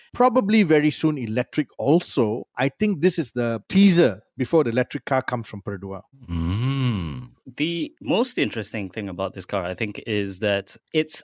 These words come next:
Speaker 3: a petrol-powered car, but it drives like an electric car.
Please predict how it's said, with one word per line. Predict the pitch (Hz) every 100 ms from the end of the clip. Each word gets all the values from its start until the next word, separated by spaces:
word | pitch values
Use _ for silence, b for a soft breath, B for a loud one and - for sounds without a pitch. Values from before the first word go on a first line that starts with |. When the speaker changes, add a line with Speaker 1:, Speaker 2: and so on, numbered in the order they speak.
| -
Speaker 3:
a |
petrol-powered | - 190 208 233 220 - 160 151 -
car, | - 160 139 95 107 160 170 _ -
but | 110 120 117
it | 110
drives | 98 120 135 143 123
like | 113
an | 110 98
electric | 95 87 - -
car. | - 78